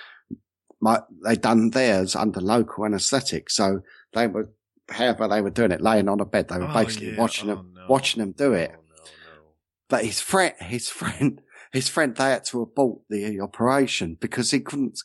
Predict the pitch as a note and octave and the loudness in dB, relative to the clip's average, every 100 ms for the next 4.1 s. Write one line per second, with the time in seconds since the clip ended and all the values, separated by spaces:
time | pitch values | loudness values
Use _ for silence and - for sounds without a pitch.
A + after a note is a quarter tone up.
0 | _ A#2+ B2+ D#3 - B2+ B2+ - - D#3 | _ -4 0 0 0 0 0 2 4 6
1 | A#2 F2+ _ - G2+ G2+ F2+ E2+ C#3+ C#3+ | 4 2 _ -20 -16 -12 -10 2 2 4
2 | C3+ C3 - _ - D3 D#3+ C#3+ C#3+ C#3+ | 0 -2 -2 _ -4 -2 0 2 2 2
3 | C#3 C#3 C3+ A#2+ B2+ C3 C#3 G#2+ F2 G2+ | 0 2 2 2 0 2 4 2 0 -4